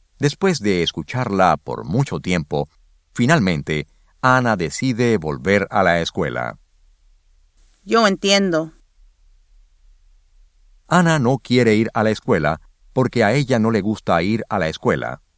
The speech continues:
Speaker 1: Pero ella cree que la mejor idea es encontrar los materiales para la escuela e ir a la escuela para tomar una clase de español.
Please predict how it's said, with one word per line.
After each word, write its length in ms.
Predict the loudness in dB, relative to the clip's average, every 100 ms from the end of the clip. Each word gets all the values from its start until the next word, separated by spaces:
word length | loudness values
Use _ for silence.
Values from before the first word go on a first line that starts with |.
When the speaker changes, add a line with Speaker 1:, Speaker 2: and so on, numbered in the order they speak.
| _ _ _ _ _ _ _ 0
Speaker 1:
Pero 300 | 4 4 4
ella 240 | 0 -4
cree 460 | -2 -2 -2 -2 -6
que 200 | -6 -2
la 120 | -2 -2
mejor 280 | -2 -2
idea 520 | -2 0 0 0 -2 -6 _
es 320 | -2 0 0 -2
encontrar 720 | -4 -2 -2 -2 -2 -4 -2
los 320 | -2 -2 -4
materiales 800 | -6 -6 -8 -2 0 0 -2 -6 -8
para 200 | -6 -6
la 100 | -6
escuela 460 | 0 2 4 2 _ _ _ _
e 160 | -2 0
ir 220 | 0 -2 -4
a 80 |
la 100 | -6
escuela 560 | -6 -4 -2 0 -2 -6 _ _
para 220 | 0 0 0
tomar 380 | -2 0 0 -4
una 300 | -4 -2 -4
clase 460 | -2 -2 -2 -4
de 140 | -4 -4
español. 680 | -4 -4 -4 -6 -8 -14